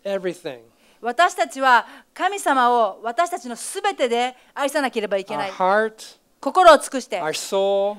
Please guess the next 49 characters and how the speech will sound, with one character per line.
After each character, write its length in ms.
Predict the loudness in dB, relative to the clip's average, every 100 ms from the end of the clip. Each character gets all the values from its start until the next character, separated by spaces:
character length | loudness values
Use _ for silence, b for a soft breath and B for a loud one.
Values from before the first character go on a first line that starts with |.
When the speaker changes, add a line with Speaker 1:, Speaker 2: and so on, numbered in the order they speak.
| -10
Speaker 2:
え 160 | -8 -2
ー、 40 |
魂 380 | 2 2 2 0
を 80 | -2
尽 120 | -4
く 100 | -6
し 40 |
て、 140 | -2 0
Speaker 1:
and 140 | 2
our 80 | 2
mind. 540 | 2 2 2 -2 -6 -6
Speaker 2:
そ 160 | -4
し 40 | -2
て 120 | -4
知 140 | 0
力 240 | 0 2 0
を 80 |
尽 120 | -2 -10
く 100 | -14
し 80 |
て。 220 | -10 -12 -12 _ _
Speaker 1:
But 120 | -8
yet 280 | -2 -2 -4
he 140 | -12 -12
says 360 | -4 -2 -2
there's 100 | -6
something 580 | -8 -6 -8 -6 -10 -10 -10
equal 420 | -10 -10 -10 -10
to 180 | -10 -8
that. 520 | -8 -8 -14 -20 -20 _ _ -6
Speaker 2:
そ 200 | -2 -2
し 80 |
て、 260 | 0 -2 -2 b -10
え 400 | -2 0 0 -2
ー、 60 | -4
そ 120 | 0
の 80 | 0
後 140 | 0
で 100 | -2
す 100 | -6
ね、 320 | -6 -6 -8 -8
そ 180 | 0 4
れ 160 | 4
と 460 | 6 8 8 8 -2 _ -6
同 100 | -2 2 2
じ 200 | 0 -2
ぐ 160 | 2
ら 160 | 6 6
い 360 | 4 -2 -6